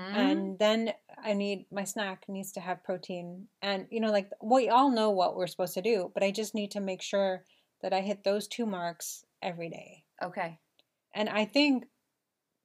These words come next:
Speaker 1: I gotta figure out a protein drink that I can drink in the morning, maybe.
Speaker 2: Yeah.
Speaker 1: I, I have some powder. I find it gritty. I don't know.
Speaker 2: Yeah, I, I found the oatmeal helps.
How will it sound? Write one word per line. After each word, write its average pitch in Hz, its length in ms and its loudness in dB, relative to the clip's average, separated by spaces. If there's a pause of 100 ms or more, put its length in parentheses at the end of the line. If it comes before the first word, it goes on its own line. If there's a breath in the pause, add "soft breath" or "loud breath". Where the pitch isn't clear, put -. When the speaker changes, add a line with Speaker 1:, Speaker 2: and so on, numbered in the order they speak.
(240)
Speaker 1:
I 214 100 -2
gotta 226 220 2
figure 208 420 0
out 185 340 4
a 190 80 -4
protein 202 580 -4
drink 185 300 -4
that 185 100 -4
I 170 80 -4
can 175 200 -10
drink 180 260 -4
in 185 120 -6
the 175 60 -8
morning, 175 480 -6
maybe. 214 420 -6 (540)
Speaker 2:
Yeah. 180 320 -8 (540)
Speaker 1:
I, 190 240 -4
I 202 140 -2
have 196 240 -2
some 240 160 -2
powder. 190 560 -2 (140)
I 196 140 -2
find 190 280 -6
it 190 140 -10
gritty. 185 460 -6
I 190 80 -6
don't 180 180 -6
know. 165 240 -10
Speaker 2:
Yeah, 214 320 6
I, 208 360 2
I 214 100 2
found 214 240 4
the 190 60 -2
oatmeal 180 260 -4
helps. 165 420 -6